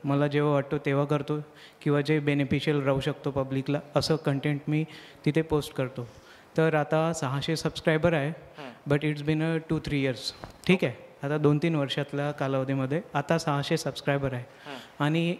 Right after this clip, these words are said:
Speaker 1: यात, यातले most of the subscribers initial डेजमध्येच झालेले आहेत.
Speaker 2: हम्म.
Speaker 1: तर, अ, later on time म्हणजे शंभरच subscriber आता जुळले आहेत.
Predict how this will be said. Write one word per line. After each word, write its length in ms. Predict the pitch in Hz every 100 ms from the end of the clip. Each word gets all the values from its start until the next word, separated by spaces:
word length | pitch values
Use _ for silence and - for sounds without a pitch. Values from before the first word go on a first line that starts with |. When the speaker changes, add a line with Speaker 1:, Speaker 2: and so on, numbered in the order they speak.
| -
Speaker 1:
यात, 140 | 143 143 -
यातले 240 | 147 139 175
most 320 | 156 139 -
of 60 | 151
the 260 | 147 170 160
subscribers 540 | 147 - 160 151 160 160 - - - -
initial 420 | 156 160 - 175 165
डेजमध्येच 460 | 160 156 156 165
झालेले 380 | 156 139 135 131
आहेत. 100 | 147 -
Speaker 2:
हम्म. 300 | - - 123 - - -
Speaker 1:
तर, 560 | 156 156 156 156 156 156 160 - - - - - - - - -
अ, 40 |
later 280 | 151 165 185
on 140 | 180 170
time 280 | 143 139 170 - -
म्हणजे 340 | 170 147 156 170 - - -
शंभरच 540 | - 156 165 180 185
subscriber 480 | - - - 156 160
आता 280 | 160 139 160
जुळले 320 | 151 135 127
आहेत. 220 | 120 -